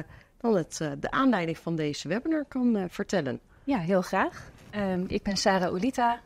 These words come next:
Speaker 2: eh, onderzoeker bij Vieland. Dat is een kennisorganisatie voor zorg en ondersteuning. En, eh, als onderzoeker ben ik, eh,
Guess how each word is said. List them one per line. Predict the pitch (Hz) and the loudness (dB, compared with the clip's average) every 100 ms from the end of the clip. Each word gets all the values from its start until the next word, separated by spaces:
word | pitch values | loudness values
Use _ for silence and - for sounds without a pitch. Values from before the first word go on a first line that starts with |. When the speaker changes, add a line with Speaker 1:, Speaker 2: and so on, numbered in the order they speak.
| - | -10
Speaker 2:
eh, | 190 185 180 175 | -6 -4 -2 -4
onderzoeker | - 190 180 240 220 170 | -4 -4 -2 -2 -2 -2
bij | 170 170 | -2 -4
Vieland. | - 277 294 294 - - - - | -2 0 2 0 -2 -10 -10 -12
Dat | - 180 | -8 -6
is | 170 | -4
een | 165 165 | -4 0
kennisorganisatie | 214 220 - 185 - 180 185 175 - 170 - | 2 2 0 0 0 0 0 0 -2 -6 -4
voor | 170 | -4
zorg | 190 175 - | 0 0 -2
en | - 165 | -8 -6
ondersteuning. | 160 - 190 196 226 240 240 - - - - - - - | -6 -4 -4 -2 -2 -4 -10 -20 -20 -20 -20 -20 -20 -2
En, | 214 226 220 | 4 4 4
eh, | - 202 202 196 - | -2 -2 -2 -2 -2
als | 196 - | -4 -4
onderzoeker | 233 220 254 214 | -4 -4 0 0
ben | 190 190 | 2 0
ik, | 185 180 - | 0 -4 -4
eh, | 180 180 | 0 0